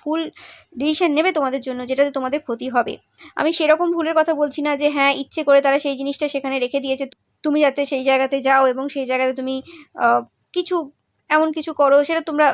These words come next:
অজানা অবস্থায় আর কি, তোমাদের কোনো জানা ছিল না, সেই জায়গার ক্ষেত্রে আমি বলছি না, সেই জায়গাতে কোনো রকম অসুবিধা নেই। But যে জায়গাতে তোমরা জেনে বুঝে একদম পুরোপুরি নিজেদের জ্ঞানে কোনো উল্টোপাল্টা ডিসিশন নিচ্ছ বা উল্টোপাল্টা কিছু করার জন্য ভাবছো যে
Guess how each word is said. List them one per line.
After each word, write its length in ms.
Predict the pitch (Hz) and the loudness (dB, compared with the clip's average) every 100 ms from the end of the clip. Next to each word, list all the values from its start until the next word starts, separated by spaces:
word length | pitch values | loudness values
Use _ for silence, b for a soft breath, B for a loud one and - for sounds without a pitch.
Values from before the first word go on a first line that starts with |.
| 247 - 311 | 0 -2 2
অজানা 260 | 320 339 285 | 4 4 4
অবস্থায় 280 | 254 262 247 | 2 -2 -4
আর 60 | 226 | -4
কি, 60 | 254 | -2
তোমাদের 220 | 269 269 285 | -4 0 0
কোনো 120 | 269 269 | 0 -2
জানা 160 | 240 254 | -2 -2
ছিল 100 | 262 262 | -4 -4
না, 60 | 277 | -2
সেই 140 | 370 320 | 0 2
জায়গার 240 | 294 302 | 2 2
ক্ষেত্রে 200 | 311 294 294 | -2 -6 -6
আমি 100 | 277 | -4
বলছি 160 | 254 294 | -4 -4
না, 40 | 302 | -4
সেই 100 | 277 262 | -4 -2
জায়গাতে 220 | 262 277 | -4 -4
কোনো 100 | 262 254 | -6 -6
রকম 160 | 254 262 - 269 | -6 -10 -6 -6
অসুবিধা 300 | 277 269 226 | -4 -6 -6
নেই। 100 | - B B B - 254 | -10 B B B -6 2
But 140 | 320 - | 2 2
যে 80 | 320 311 | -2 2
জায়গাতে 340 | 285 277 294 320 302 | 2 4 2 2 -2
তোমরা 180 | 294 294 | 0 0
জেনে 220 | 294 294 330 285 | 0 0 0 -2
বুঝে 240 | 285 302 294 | -6 2 2
একদম 240 | 269 285 294 302 381 349 B | 2 0 -2 -2 -10 -20 B
পুরোপুরি 460 | 285 311 320 302 302 269 | -4 -4 -2 -4 -4 -4
নিজেদের 260 | 240 277 247 | 0 0 2
জ্ঞানে 320 | 277 277 302 254 - _ | 0 2 0 -2 -8 _
কোনো 140 | 285 285 285 | -2 0 0
উল্টোপাল্টা 420 | 285 311 302 285 247 | -2 2 0 0 -10
ডিসিশন 280 | 262 302 277 | -6 -4 -4
নিচ্ছ 160 | 285 - 277 | -4 0 0
বা 40 | 269 | 2
উল্টোপাল্টা 360 | 277 294 302 294 | 0 0 2 0
কিছু 120 | 302 294 | -4 2
করার 200 | 262 269 277 | 2 2 -2
জন্য 120 | 277 269 | -4 0
ভাবছো 300 | 285 285 294 254 | -2 -2 -2 -2
যে 80 | 247 | 0